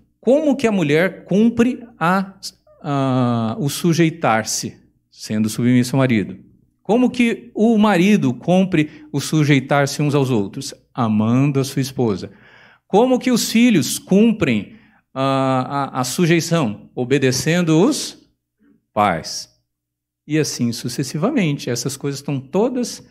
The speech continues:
relacionadas. Sabe o que, a primeira lição que, que a gente depreende de tudo isso daí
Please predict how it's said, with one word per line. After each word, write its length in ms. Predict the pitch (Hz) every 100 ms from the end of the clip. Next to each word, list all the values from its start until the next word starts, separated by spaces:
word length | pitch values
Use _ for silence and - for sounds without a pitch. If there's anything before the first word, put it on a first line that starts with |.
| -
relacionadas. 840 | - 151 131 - 135 95 78 - - _ _ _ _ _ _ _ _ _ _ _ _ _ _ _ _ _ _ _ _ _ _ _ _ _ _
Sabe 300 | - - 185
o 40 | 208
que, 420 | - 196 165 131
a 80 | -
primeira 320 | - 156 220
lição 360 | 208 190 185 180
que, 140 | -
que 800 | 131 127 - - 139 120 110 107
a 60 | 113
gente 260 | 139 147
depreende 600 | 131 147 147 139 131 117
de 120 | 110 110
tudo 240 | 123 107
isso 180 | 101 -
daí 480 | 101 147 170 -